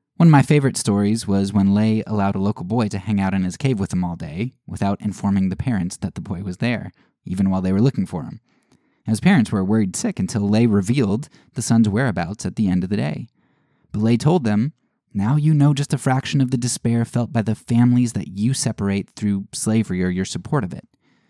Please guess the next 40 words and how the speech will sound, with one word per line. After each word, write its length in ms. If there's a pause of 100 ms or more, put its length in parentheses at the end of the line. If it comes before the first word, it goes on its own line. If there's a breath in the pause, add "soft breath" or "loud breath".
(720)
Lay 180
had 200
a 60
knack 320
for 120
not 160
only 180
revealing 560
the 100
despicability 760
of 100
slavery 420
through 300
actions 500
like 200
these, 360 (540 soft breath)
but 80
he 80
also 240
revealed 580
to 200
others 340
the 100
humanity 600
of 80
the 80
slave 420 (420 soft breath)
by 120
inviting 640 (140)
slaves 560
to 140
parties 560
and 120
paying 260
them 140
for 120
their 100
services, 640 (600 soft breath)
actions 480
which 240